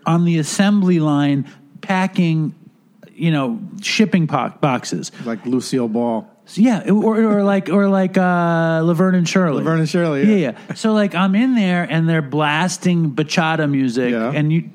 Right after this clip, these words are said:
Speaker 1: bachata music is this Dominican kind of romantic
Speaker 2: Yeah.
Speaker 1: Dominican music,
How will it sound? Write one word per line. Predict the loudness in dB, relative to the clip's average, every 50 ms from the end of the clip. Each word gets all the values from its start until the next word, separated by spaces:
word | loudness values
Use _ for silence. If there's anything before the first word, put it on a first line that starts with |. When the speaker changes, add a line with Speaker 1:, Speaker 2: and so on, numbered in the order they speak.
| -18 -8 -2
Speaker 1:
bachata | -2 0 2 2 0 2 2 0
music | 0 0 0 -2 -2 -4
is | -4 -2
this | -2 -4 -4
Dominican | -2 -2 0 0 2 2 0 -2 -2 -2 -2 -2 -2
kind | 0 0 0 0
of | 0 0 0
romantic | 0 0 0 0 0 0 0 0 -2 -2
Speaker 2:
Yeah. | -2 0
Speaker 1:
Dominican | 0 2 2 2 0 0 0 0 0
music, | 0 0 0 -2 -4 -6